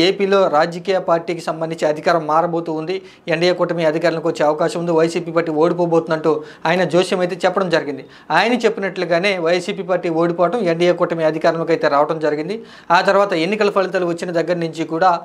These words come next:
రెండు తెలుగు రాష్ట్రాలకు సంబంధించి ఎక్కడా కూడా ప్రశాంత్ కిషోర్ పేరు అయితే బయటికి రాలేదు. కానీ తాజాగా ప్రశాంత్ కిషోర్ గురించి ఒక వార్త అయితే బయటికి రావడం జరిగింది. సొంత రాష్ట్రమైనటువంటి బీహార్ రాష్ట్రంలో ప్రశాంత్ కిషోర్ ఒక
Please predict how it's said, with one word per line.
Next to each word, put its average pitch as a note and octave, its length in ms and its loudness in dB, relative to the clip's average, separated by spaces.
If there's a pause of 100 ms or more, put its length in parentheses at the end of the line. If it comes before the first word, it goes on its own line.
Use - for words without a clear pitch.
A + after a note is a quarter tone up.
(320)
రెండు G#3+ 160 2 (100)
తెలుగు G3 220 2
రాష్ట్రాలకు F3 380 -2
సంబంధించి E3+ 420 -6 (140)
ఎక్కడా F3 200 -2 (100)
కూడా G3 100 2
ప్రశాంత్ F3 220 -4 (180)
కిషోర్ F3 300 -2
పేరు E3+ 200 2
అయితే E3 180 0 (400)
బయటికి G3+ 300 2
రాలేదు. C#3+ 200 0 (300)
కానీ A3+ 180 2 (120)
తాజాగా G#3+ 400 2
ప్రశాంత్ G3+ 360 -4
కిషోర్ F#3+ 360 -6
గురించి F3+ 240 -6 (100)
ఒక E3+ 160 -2
వార్త E3 280 4
అయితే F3 160 -2 (100)
బయటికి E3 280 -4
రావడం D#3+ 280 0
జరిగింది. D#3 320 -2 (380)
సొంత G#3 220 4 (120)
రాష్ట్రమైనటువంటి F#3+ 720 0
బీహార్ F3+ 320 2
రాష్ట్రంలో E3+ 400 -2 (100)
ప్రశాంత్ F3 360 -6
కిషోర్ E3 280 -2 (340)
ఒక D#3+ 100 2